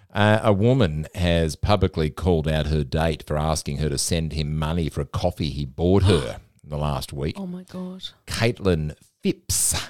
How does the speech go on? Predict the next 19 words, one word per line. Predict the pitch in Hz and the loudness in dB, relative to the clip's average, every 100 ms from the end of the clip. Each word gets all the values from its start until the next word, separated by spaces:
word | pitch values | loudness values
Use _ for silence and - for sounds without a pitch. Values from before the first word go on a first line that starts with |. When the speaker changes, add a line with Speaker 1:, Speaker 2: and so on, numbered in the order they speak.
| - | -12
Speaker 2:
Good | 202 | -6
on | 220 226 | -2 0
you, | 220 | 0
Fippies. | 226 220 226 226 220 - - | 0 2 2 2 0 -4 -8
Speaker 1:
Typical. | - - - 110 131 _ _ _ - | -12 -12 -10 -12 -12 _ _ _ 2
Speaker 2:
<laughs> | 403 - - - - | 2 2 -8 -20 -2
Speaker 1:
Had | 104 92 | 0 4
recently | 107 143 160 113 95 | 6 6 4 2 4
met | 92 92 | 4 4
up | 87 - | 4 4
with | 87 | 2
a | 78 | 2
guy | 71 87 87 82 73 | 2 4 4 2 0
she'd | 71 85 73 | -2 -2 -2
matched | 82 82 - - | -2 -4 -6 -6
with | 80 76 | -4 -2
on | 73 71 | -4 -4
Hinge, | - 143 135 82 69 76 135 - 185 | -2 0 0 -2 -6 -8 -8 -8 -6
Speaker 2:
Mm-hmm. | 190 208 | -2 0